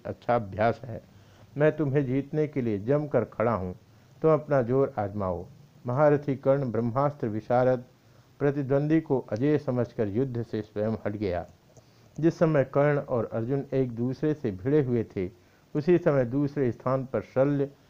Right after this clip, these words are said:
और भीमसेन एक दूसरे को ललकारते हुए मतवाले हाथियों की तरह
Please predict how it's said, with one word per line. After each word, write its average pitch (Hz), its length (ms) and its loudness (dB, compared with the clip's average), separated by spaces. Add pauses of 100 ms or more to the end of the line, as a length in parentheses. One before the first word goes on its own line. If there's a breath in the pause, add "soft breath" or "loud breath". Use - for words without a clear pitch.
(180 soft breath)
और 131 160 6
भीमसेन 143 540 2
एक 135 360 0
दूसरे 127 400 -2
को 131 140 -4
ललकारते 127 640 0
हुए 120 180 -2
मतवाले 117 500 0
हाथियों 120 540 -2
की 123 160 -8
तरह 107 380 -2